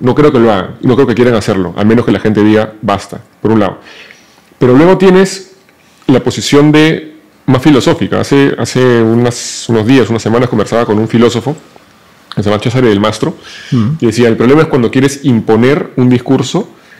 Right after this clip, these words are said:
Speaker 1: no problematizado, es decir, no quieres encontrar los matices. Vacúnate porque tendrías que vacunarte,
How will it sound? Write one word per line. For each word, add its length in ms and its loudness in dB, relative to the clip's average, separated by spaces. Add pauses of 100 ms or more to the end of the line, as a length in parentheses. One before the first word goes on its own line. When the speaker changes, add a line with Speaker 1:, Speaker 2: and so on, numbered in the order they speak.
(280)
Speaker 1:
no 160 2
problematizado, 760 -2
es 120 -6
decir, 180 0
no 100 2
quieres 220 2
encontrar 240 -2
los 100 0
matices. 500 -6 (300)
Vacúnate 340 4
porque 160 0
tendrías 280 2
que 40 0
vacunarte, 360 -2